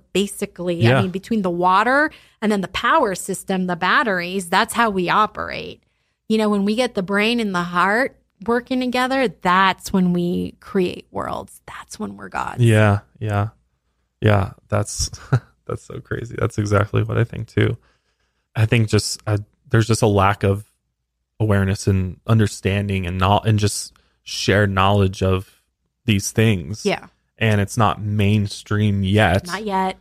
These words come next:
Speaker 1: Not yet.
Speaker 2: It's going that
Speaker 1: And
Speaker 2: way
Speaker 1: it's
Speaker 2: slowly.
Speaker 1: hard.
Speaker 2: Mm-hmm.
Speaker 1: It is hard because so many people are still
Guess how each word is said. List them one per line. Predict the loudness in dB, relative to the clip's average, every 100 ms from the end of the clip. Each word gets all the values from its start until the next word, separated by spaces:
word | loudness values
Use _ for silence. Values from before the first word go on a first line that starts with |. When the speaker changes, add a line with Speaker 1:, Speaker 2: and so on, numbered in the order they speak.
| -6
Speaker 1:
Not | -6
yet. | -6 -6 -2
Speaker 2:
It's | -2 -4 -14 -18 _
going | 2 4 2 2
that | 2 2
Speaker 1:
And | 2
Speaker 2:
way | 2 0
Speaker 1:
it's | -4 -4
Speaker 2:
slowly. | 0 2 4
Speaker 1:
hard. | 4 4 2 0 -2
Speaker 2:
Mm-hmm. | 0 2 2
Speaker 1:
It | 2
is | 2 -2 -6
hard | -14 -18 -20 _ -2 2 2 0 -4 -10 _
because | -4 -2
so | 0
many | 0 0 -2
people | -4 -2 -2 0 -2
are | -4 -6
still | -4 0 0 2 -2 -4 -8